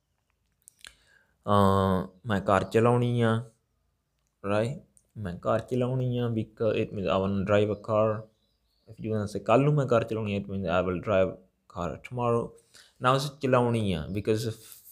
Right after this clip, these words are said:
a car is feminine word. If it's going to be a motorcycle or truck, then you say chalauna, right? So yeah, if you see the structure of the verb is na, na, na at the end, right?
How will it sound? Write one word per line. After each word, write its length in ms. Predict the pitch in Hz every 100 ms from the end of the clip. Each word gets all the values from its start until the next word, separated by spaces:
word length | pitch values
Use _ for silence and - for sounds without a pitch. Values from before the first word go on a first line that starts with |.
| -
a 120 | 113
car 280 | 110 120 120
is 160 | 120 120
feminine 280 | 117 117
word. 200 | 98 92
If 120 | 117 123
it's 160 | 113
going 220 | 107 113 113
to 40 |
be 80 | 101
a 40 |
motorcycle 640 | 92 101 113 113 113 104 82
or 80 |
truck, 400 | - - 151 156 -
then 220 | 104 98
you 60 |
say 120 | 101 107
chalauna, 540 | - 95 80 67 82 -
right? 320 | - 90 123 151 _ _ - - - - _ _ _ _ _ _ -
So 180 | -
yeah, 300 | 208 147 113 107 _ _ _ -
if 200 | 160 180
you 120 | 254
see 460 | - - 165 196 202
the 120 | 143
structure 840 | - 113 - 131 127 - 135 117 -
of 260 | 104 - 95
the 80 | 95
verb 360 | 101 104 98
is 200 | 101 101 -
na, 340 | 110 101 98 98
na, 260 | 92 95
na 220 | 95 95 -
at 200 | 98 92
the 80 | 90
end, 180 | 85 - _
right? 260 | - 101